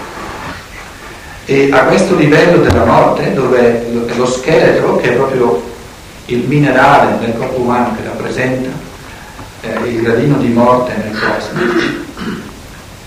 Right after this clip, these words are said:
di questo, di questo minerale che rappresenta la morte,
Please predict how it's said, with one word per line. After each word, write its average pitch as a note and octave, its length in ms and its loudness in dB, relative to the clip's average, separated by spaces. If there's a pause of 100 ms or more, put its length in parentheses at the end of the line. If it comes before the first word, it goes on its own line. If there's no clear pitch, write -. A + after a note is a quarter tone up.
(220)
di C3 180 -4
questo, D3+ 640 4
di - 100 0
questo D#3 500 2
minerale C#3 600 4
che A#2 100 -2
rappresenta A#2+ 440 -4
la G#2+ 100 0
morte, G#2+ 400 -2